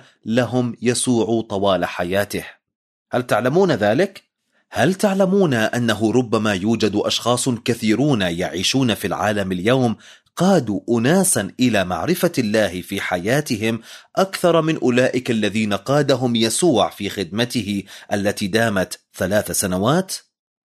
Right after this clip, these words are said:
أناس حقيقيون. والآن افهموا ما أقول. من المؤكد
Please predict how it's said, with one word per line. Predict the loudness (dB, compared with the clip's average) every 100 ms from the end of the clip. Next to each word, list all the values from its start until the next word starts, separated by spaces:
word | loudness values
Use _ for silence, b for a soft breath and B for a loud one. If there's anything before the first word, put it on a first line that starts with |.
| _ _ _ -6
أناس | 0 2 2 0 -2 -4 _
حقيقيون. | -2 0 0 0 0 2 2 2 -4 _ _ _ _ _ _ _ b b -4
والآن | 0 2 2
افهموا | 0 0 2 4 4
ما | 4 2 2
أقول. | -2 -2 -4 -4 -12 -20 _ _ _ _ _ _ _ 0
من | 2 2
المؤكد | 0 -2 -4 -2 -2 -2